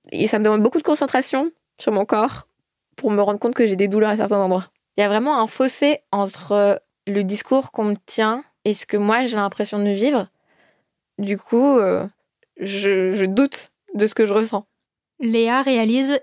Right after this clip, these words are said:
Speaker 2: qu'elle n'est plus vraiment capable de bien reconnaître ses douleurs, ni même de les identifier. Pascal Wiedemann-Tutsevich confirme que le discours de ceux qui nous entourent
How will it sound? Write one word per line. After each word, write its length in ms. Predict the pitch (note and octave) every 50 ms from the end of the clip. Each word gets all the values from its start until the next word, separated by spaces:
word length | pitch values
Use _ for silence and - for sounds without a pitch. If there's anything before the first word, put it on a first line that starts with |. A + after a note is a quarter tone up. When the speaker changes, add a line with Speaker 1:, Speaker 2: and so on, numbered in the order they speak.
| - G#3+
Speaker 2:
qu'elle 200 | - - A3+ A3+
n'est 120 | A3 A3 A3
plus 240 | G3+ - B3+ C#4 C4+
vraiment 400 | A#3+ B3+ A#3 B3 B3+ C4 C#4 B3+
capable 400 | - B3+ A#3 A#3 B3+ B3+ C4 G#3+
de 100 | A3+ G#3+
bien 220 | G#3 A#3 B3 C4
reconnaître 500 | C4 C4 B3 B3 A3+ A#3 B3 A#3+ - -
ses 160 | A3+ - B3
douleurs, 480 | G#3 G#3 A3 G#3+ G#3 G3+ G#3 G#3+ - - _ _ _ _ - -
ni 160 | A3+ A#3 A#3+
même 280 | A#3 A#3+ B3+ C#4 C#4 B3
de 100 | A#3 G#3+
les 220 | G3 G#3 F#3+ G#3+
identifier. 580 | A#3+ A3 B3+ B3+ B3+ - G#3+ - - - G#3+ _ _ _ _ _ _ _ _ _ _ _ _ _ _ _ -
Pascal 360 | B3 A#3+ A#3 - - D4 C#4
Wiedemann-Tutsevich 1080 | B3 C4+ C4+ B3+ B3 C4 C4 C4 A#3+ C4+ B3 - - B3 A3 B3+ D4 D4 - - - - -
confirme 480 | - - C#4+ C4+ - - D#4+ D#4+ D#4+ C#4+
que 100 | - B3
le 120 | A3 A3+
discours 500 | G3 G#3+ A#3 - - - - C#4+ D4 C#4+
de 80 | A#3+ A3+
ceux 200 | A3 - - C#4
qui 140 | C4+ - B3+
nous 160 | B3+ A#3+ A3
entourent 520 | A3 A3 A3 - C4 C#4+ D#4 D#4+ - -